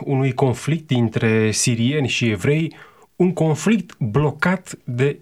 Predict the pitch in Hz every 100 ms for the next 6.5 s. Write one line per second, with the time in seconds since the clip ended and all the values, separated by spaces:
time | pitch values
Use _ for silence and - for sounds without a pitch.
0 | - 135 113 117 113 127 127 - 123 117
1 | 123 110 110 - 113 107 - 90 - _
2 | _ _ _ _ _ _ _ _ - 170
3 | - 190 185 170 - 147 226 233 202 -
4 | 202 208 - 151 196 254 165 - 131 -
5 | 135 147 170 - 170 - 113 123 120 117
6 | 107 107 110 143 151